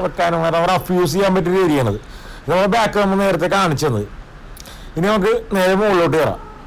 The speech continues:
മുകളിലോട്ട് കയറിക്കഴിഞ്ഞിട്ടുണ്ടെങ്കിൽ മുകളിലുള്ള കാഴ്ചകൾ കാണണ്ടേ. ഇനി മുകളിലും രണ്ട് ബെഡ്റൂമാണ് ഉള്ളത്. നമുക്ക് മുകളിൽ കയറി മുകളിൽ കയറി. പിന്നെ ഇതിന്റെ ലൊക്കേഷൻ പറഞ്ഞില്ല, ഇതിന്റെ ലൊക്കേഷൻ വന്ന അങ്കമാലി കണ്ട. ഇത് എട്ട് പോയിന്റ് നാല് രണ്ട് സെന്റ് സ്ഥലവും,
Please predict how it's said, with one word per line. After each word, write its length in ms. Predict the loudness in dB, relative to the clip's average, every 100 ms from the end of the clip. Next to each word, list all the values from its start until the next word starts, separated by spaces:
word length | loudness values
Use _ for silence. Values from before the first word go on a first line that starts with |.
| -18 -18 -18 -20 -6
മുകളിലോട്ട് 320 | 0 2 2 2
കയറിക്കഴിഞ്ഞിട്ടുണ്ടെങ്കിൽ 520 | 2 2 0 0 2
മുകളിലുള്ള 380 | 2 2 2 2
കാഴ്ചകൾ 300 | 2 2 2 2
കാണണ്ടേ. 240 | 0 -2 -6 -14 -18 -8
ഇനി 120 | -4 0
മുകളിലും 360 | 2 2 2 0 -2
രണ്ട് 200 | 0 2 2
ബെഡ്റൂമാണ് 480 | 2 2 2 2 2
ഉള്ളത്. 180 | 0 -2 -10 -16 -18 -16 -16 -16 -18 -18 -18 -18 -18 -16 -16 -14 -16 -14 -14 -14 -16 -16 -12 -4
നമുക്ക് 220 | 0 2 2
മുകളിൽ 260 | 2 2 0 2
കയറി 180 | 2 0 0
മുകളിൽ 220 | 2 2
കയറി. 160 | 2 0 -2
പിന്നെ 120 | 0 2
ഇതിന്റെ 140 | 2 2
ലൊക്കേഷൻ 400 | 0 0 0 2 2
പറഞ്ഞില്ല, 260 | 2 2 2
ഇതിന്റെ 180 | 2 2
ലൊക്കേഷൻ 400 | 0 0 0 2 2
വന്ന 120 | 2 2
അങ്കമാലി 480 | 2 2 2 2 2
കണ്ട. 160 | 2 0 -2 -10 -16 -16 -6 0 2
ഇത് 180 | 2 4 2 2 0 -2
എട്ട് 280 | -2 -2 0 2
പോയിന്റ് 280 | 0 2 2
നാല് 240 | 2 2 2 2
രണ്ട് 140 | 0 0
സെന്റ് 180 | 0 0
സ്ഥലവും, 360 | 2 4 2